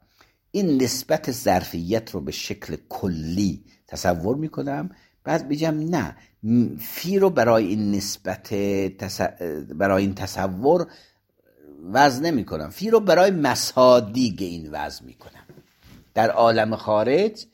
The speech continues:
اون مصادیق نسبت ظرفیت کجاها هست برای او وضع می‌کنم. خب اینجا وضع یعنی اون تصور شده کلی است، اما موضوع له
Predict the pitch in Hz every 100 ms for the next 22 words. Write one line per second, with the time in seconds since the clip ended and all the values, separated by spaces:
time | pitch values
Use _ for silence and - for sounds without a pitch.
0 | - - _ _ _ 110 113 117 117 120
1 | 120 123 175 170 117 110 104 - - 104
2 | - 110 104 101 104 101 92 101 104 107
3 | - - 98 107 101 104 104 107 151 214
4 | - - - _ _ _ _ 101 110 107
5 | 82 90 - _ _ _ _ _ _ _
6 | _ _ _ _ 60 73 65 65 60 -
7 | 71 60 60 - _ _ 98 90 95 92
8 | 113 95 85 110 101 76 64 - - _
9 | _ _ 73 82 87 90 - - - 95
10 | 85 85 85 - 80 95 98 90 82 117
11 | 190 - - _ _ _ _ _ _ _
12 | - 127 156 175 127 101 80 90 78 82
13 | 85 143 185